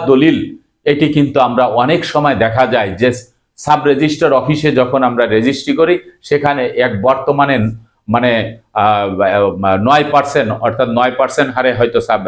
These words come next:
সাব রেজিস্ট্রার অফিসে, আহ, সরকারি ফি জমা দিতে হয়। এই সরকারি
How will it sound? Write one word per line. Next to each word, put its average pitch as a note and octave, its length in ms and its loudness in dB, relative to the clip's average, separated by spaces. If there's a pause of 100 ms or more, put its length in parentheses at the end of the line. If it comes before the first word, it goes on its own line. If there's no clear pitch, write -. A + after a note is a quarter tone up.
সাব A2 180 -2
রেজিস্ট্রার G#2+ 520 -2 (340)
অফিসে, A2 400 0 (280)
আহ, G#2+ 140 0 (120)
সরকারি A2+ 340 0
ফি G#2 140 -2
জমা F#2+ 260 0
দিতে F2 220 -4
হয়। D#2+ 140 -6 (220)
এই C#3+ 120 2
সরকারি D#3 460 2